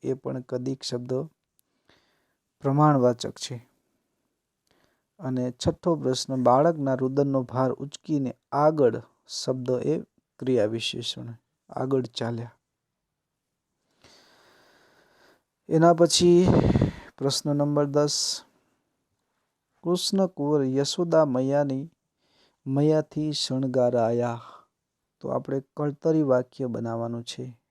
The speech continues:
કર્તરી વાક્યની અંદર શું હોય? તો પોતે કામ કરતો.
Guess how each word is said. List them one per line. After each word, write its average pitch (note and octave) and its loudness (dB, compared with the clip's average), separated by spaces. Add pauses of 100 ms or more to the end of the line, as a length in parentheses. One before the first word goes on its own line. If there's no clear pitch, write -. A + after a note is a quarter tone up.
(220)
કર્તરી C#3 -2
વાક્યની C#3 -4
અંદર C#3+ -6
શું D#3 -6
હોય? B2+ -2 (640)
તો F#2+ -8
પોતે D3+ 0
કામ A#2 -2
કરતો. A2+ -8